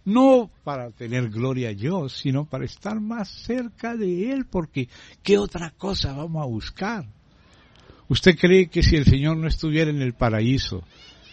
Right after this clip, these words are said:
el paraíso sería paraíso? No, si el Señor no está, deja de ser paraíso. Lo que hace paraíso al paraíso es la presencia del Señor.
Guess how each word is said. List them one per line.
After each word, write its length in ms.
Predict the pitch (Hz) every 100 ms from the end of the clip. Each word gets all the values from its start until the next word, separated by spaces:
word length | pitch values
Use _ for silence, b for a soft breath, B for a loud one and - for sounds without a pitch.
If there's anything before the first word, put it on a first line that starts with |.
| - - - -
el 220 | 104 98
paraíso 640 | - 92 92 101 104 -
sería 360 | - 98 101 101
paraíso? 720 | 95 87 85 160 247 - - _ _ _ - - - - _ - _ _ _ _
No, 360 | 165 214 214 240 - -
si 180 | - 190
el 140 | 170
Señor 300 | 147 156 170
no 100 | 185
está, 320 | 170 - 196
deja 260 | 190 190 185
de 100 | 170
ser 220 | - 170 - -
paraíso. 580 | 123 107 190 208 - - b b b
Lo 140 | 156
que 140 | 127 170
hace 220 | 185 180
paraíso 520 | 160 151 131 175 -
al 60 | 151
paraíso 540 | - 123 120 214 -
es 80 | 170
la 100 | 147
presencia 540 | 135 131 135 123 110 104
del 80 |
Señor. 440 | 98 104 110 220